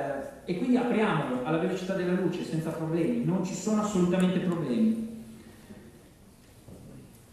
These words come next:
E, vabbè, parliamo dei voucher.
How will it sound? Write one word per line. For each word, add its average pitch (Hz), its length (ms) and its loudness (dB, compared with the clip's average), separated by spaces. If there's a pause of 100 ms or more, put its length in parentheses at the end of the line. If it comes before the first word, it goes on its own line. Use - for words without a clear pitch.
(200)
E, 196 580 -2 (760)
vabbè, 185 180 -4
parliamo 185 320 -2
dei 170 80 0
voucher. - 440 -8